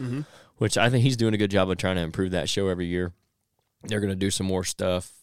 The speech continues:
Speaker 2: change some stuff around, eliminate some stuff, add some new stuff. So I think it'll be good this year, too. I'm planning on going to that one in August again.
Speaker 1: Mm-hmm.
Speaker 2: That one you were talking about, the kids, me and Rod were set up in the booth, and there's a mom and a dad, and they've got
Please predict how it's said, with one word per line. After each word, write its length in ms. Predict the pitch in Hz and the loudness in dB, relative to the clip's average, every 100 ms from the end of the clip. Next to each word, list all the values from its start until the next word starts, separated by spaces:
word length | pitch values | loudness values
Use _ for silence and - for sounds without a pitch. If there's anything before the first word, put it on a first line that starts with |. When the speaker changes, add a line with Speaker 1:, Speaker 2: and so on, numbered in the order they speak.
| _ | _
Speaker 2:
change 240 | - 92 90 | -6 -6 -6
some 80 | 85 | -8
stuff 240 | 95 - | -8 -6
around, 680 | 90 87 87 85 82 85 87 _ - | -4 -4 -2 -4 -6 -8 -10 _ -8
eliminate 360 | 95 92 90 - | -4 -2 -2 -6
some 140 | - | -8
stuff, 360 | - 78 82 - | -8 -8 -6 -4
add 140 | 85 | -4
some 140 | - 80 | -4 -6
new 100 | 85 | -6
stuff. 320 | - 76 78 | -6 -6 -6
So 240 | 92 85 - - _ - | -6 -6 -10 -20 _ -2
I 120 | 107 | 2
think 200 | 120 110 | 4 4
it'll 140 | 110 | 2
be 100 | 110 101 | 2 0
good 160 | 98 | 0
this 180 | 95 - | 0 0
year, 120 | 90 | -4
too. 260 | - 98 95 | -2 -2 0
I'm 200 | 85 80 - | -2 -8 -6
planning 360 | 104 110 107 | -2 0 0
on 180 | 101 104 | 0 0
going 160 | 101 92 | 0 0
to 60 | |
that 200 | 87 87 | 0 0
one 120 | 92 | -2
in 100 | 90 | -2
August 360 | 85 92 104 - | 0 0 -2 -4
again. 340 | 107 107 120 123 | -4 -4 -4 -6
Speaker 1:
Mm-hmm. 240 | 123 127 143 _ _ _ 123 | -6 -6 -8 _ _ _ 4
Speaker 2:
That 200 | 151 147 | 6 8
one 180 | 139 127 | 6 4
you 100 | 117 | 2
were 40 | |
talking 240 | 113 117 110 | 2 2 2
about, 180 | 98 92 | 0 -2
the 60 | |
kids, 480 | - 123 117 107 - _ _ _ | 0 2 2 2 -8 _ _ _
me 200 | - 139 | -4 -2
and 100 | 120 110 | 0 2
Rod 220 | 107 107 | 2 2
were 100 | 104 | 0
set 200 | - 107 | 0 0
up 140 | 101 | 0
in 80 | 107 | -2
the 60 | 92 | 2
booth, 380 | 107 110 - _ _ _ _ _ _ _ _ _ _ _ | 4 4 0 _ _ _ _ _ _ _ _ _ _ _
and 160 | 107 110 | -2 0
there's 180 | 110 104 | 2 2
a 40 | |
mom 260 | 107 107 104 | 4 4 4
and 80 | 101 | 2
a 60 | |
dad, 320 | 101 101 101 | 4 4 4
and 60 | 98 | 2
they've 100 | 95 | 0
got 180 | 95 | -2